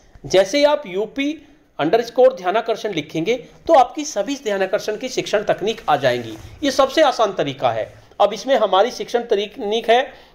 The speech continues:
परिवेशीय संसाधनों का उपयोग। हम इसको ऊपर चले जाएंगे तो देखिए ये हमारा आ गया है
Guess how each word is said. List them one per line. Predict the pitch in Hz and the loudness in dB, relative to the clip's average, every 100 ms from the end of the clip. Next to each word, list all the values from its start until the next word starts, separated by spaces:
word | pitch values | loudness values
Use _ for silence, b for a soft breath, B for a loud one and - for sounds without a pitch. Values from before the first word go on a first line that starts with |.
| B | B
परिवेशीय | 208 220 233 233 262 | -2 2 2 2 0
संसाधनों | 254 185 185 170 190 220 | 0 0 2 2 2 2
का | 226 | 2
उपयोग। | 240 - - 208 233 | 2 -2 0 2 2
हम | 185 | 0
इसको | 170 - | -4 0
ऊपर | 180 208 208 | 0 2 2
चले | 202 170 | 2 4
जाएंगे | 165 151 165 240 - b b - | 4 2 0 -2 -4 b b -6
तो | 185 | 0
देखिए | 196 233 262 - - - | 0 0 -6 -8 -20 -14
ये | 165 226 | 2 4
हमारा | 214 180 170 | 4 4 4
आ | 151 | 4
गया | 160 156 | 2 2
है | 170 233 - | 0 -2 -6